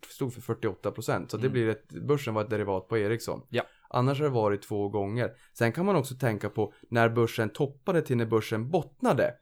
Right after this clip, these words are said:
Speaker 2: Mm.
Speaker 1: Det kan vara betydligt högre procentuell siffra, och då tittar man ju inte på kalenderår, utan man tittar från juli tjugohundrasju
Speaker 2: Just det.
Speaker 1: till november tjugohundraåtta, när
Speaker 2: Mm.
Speaker 1: den dippen var,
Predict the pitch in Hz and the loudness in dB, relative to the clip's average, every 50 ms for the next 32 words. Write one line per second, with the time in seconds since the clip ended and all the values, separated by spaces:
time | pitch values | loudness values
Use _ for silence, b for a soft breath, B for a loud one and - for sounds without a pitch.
0 | _ 156 143 104 104 110 127 143 147 202 220 196 185 - 165 151 143 127 123 117 | _ -8 -6 -6 -6 -6 -6 -4 0 2 2 2 2 2 0 0 2 4 4 4
1 | 110 107 - - 113 123 123 - 120 113 104 98 104 104 - 127 127 165 185 180 | 4 2 0 -4 -6 -6 -4 -2 -2 -2 0 -2 -4 -4 -4 -4 -2 0 2 2
2 | 175 165 160 151 - 143 139 - 143 131 123 127 123 107 101 98 - - 113 101 | 2 2 0 0 -2 -4 -4 -4 -4 -2 0 0 2 2 2 0 -2 -4 -4 -4
3 | - - - 101 98 104 127 143 143 - 160 - - 143 131 120 113 127 - - | -4 -4 -2 -2 0 0 -2 -2 -2 -4 -4 -4 -2 -2 -2 -2 -4 -6 -8 -6
4 | - 123 120 113 107 107 135 160 160 127 113 110 104 - 110 113 117 120 165 156 | -2 -2 -2 0 0 -2 0 0 2 2 2 0 0 0 0 0 0 0 0 -2
5 | - 143 - 120 110 107 - 110 110 107 98 b b b b _ _ _ 113 113 | -4 -4 -2 -4 -4 -2 -2 -4 -4 -4 -4 b b b b _ _ _ -10 -8
6 | 110 117 135 165 175 165 156 135 127 120 - - 123 117 101 110 110 110 104 104 | -4 0 0 0 2 2 2 2 2 2 2 0 0 0 0 0 0 -2 0 0
7 | 110 104 - - - 160 131 113 110 - 120 110 110 107 123 143 135 127 120 - | 0 -2 0 0 0 0 0 0 -2 -4 -4 -2 -2 0 2 2 2 2 2 0
8 | - - 107 104 104 107 110 104 107 117 - 131 127 - - _ - 160 120 110 | 0 -2 -4 -4 -4 -4 -4 -2 0 0 0 0 -2 -4 -10 _ -2 0 0 0
9 | 110 117 120 107 - - 113 147 175 180 143 110 110 107 - - 104 104 104 101 | 0 -2 -2 -4 -6 -4 -2 0 2 2 2 2 0 0 0 -2 -2 0 2 2
10 | 98 95 92 90 | 4 4 2 0